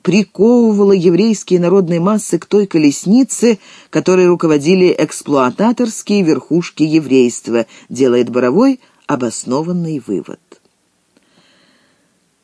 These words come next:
Еврейские крупные арендаторы, откупщики и тому подобное –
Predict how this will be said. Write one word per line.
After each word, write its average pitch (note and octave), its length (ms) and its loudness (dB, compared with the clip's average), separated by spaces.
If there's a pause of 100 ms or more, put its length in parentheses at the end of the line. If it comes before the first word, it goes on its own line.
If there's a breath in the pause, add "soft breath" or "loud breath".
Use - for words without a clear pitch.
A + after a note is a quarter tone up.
(420)
Еврейские B3 1000 2
крупные F#3 560 0
арендаторы, C#3+ 1040 -2 (400)
откупщики F3 1160 -2 (680 soft breath)
и C#3 260 -4
тому B2+ 240 -4
подобное – C3 680 -2